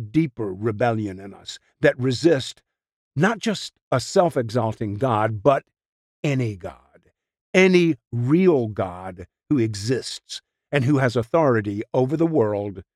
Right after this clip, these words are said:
and us. Paul tells us that this is the mark of the human heart without the transforming death of Christ and the work of God's Spirit. The mind of the flesh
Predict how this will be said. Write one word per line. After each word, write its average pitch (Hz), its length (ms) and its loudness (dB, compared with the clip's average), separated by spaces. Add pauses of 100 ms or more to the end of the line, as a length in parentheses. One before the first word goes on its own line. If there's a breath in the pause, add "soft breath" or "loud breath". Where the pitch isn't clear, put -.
(140)
and 113 240 -4
us. - 400 -18 (680)
Paul 202 280 4
tells 175 280 2
us 123 180 0
that 131 220 2 (220)
this 165 260 2
is 143 180 2
the 147 100 4
mark 135 480 4
of 117 100 -4
the 107 100 -4
human 117 360 0
heart 110 400 -4 (180)
without 131 380 2
the - 80 -2
transforming 120 840 -4
death 101 260 -12
of - 140 -14
Christ 90 480 -16 (240)
and 120 100 0
the 107 80 0
work 107 280 -4
of 101 160 -8
God's 98 320 -6
Spirit. - 560 -18 (720)
The 117 100 -2
mind 165 480 4
of 156 220 -4
the 156 60 -6
flesh - 640 -12